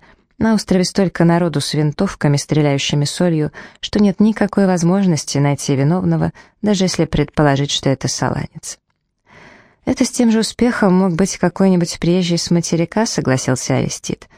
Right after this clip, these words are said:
«или даже усинец». Лакруа сердито поджал губы. «Смотрите у меня, Бастоне», остерёг он. «Кто я?» возмутился Арестит. «Неужели вы могли подумать, что это я напал на вашего сына?»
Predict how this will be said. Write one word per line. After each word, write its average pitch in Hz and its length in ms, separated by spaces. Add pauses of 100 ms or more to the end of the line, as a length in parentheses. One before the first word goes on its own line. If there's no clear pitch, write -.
(140)
«или 143 140
даже 131 320
усинец». - 600 (720)
Лакруа 262 320
сердито 214 520
поджал 185 400
губы. 208 340 (340)
«Смотрите 160 760
у - 20
меня, 214 240
Бастоне», 147 480
остерёг 143 500
он. - 180 (360)
«Кто - 240
я?» 139 340
возмутился 175 600
Арестит. - 480 (480)
«Неужели 156 300
вы 143 80
могли 139 340
подумать, 160 540
что - 180
это 160 220
я 160 240
напал 165 460
на 156 200
вашего 139 440
сына?» - 400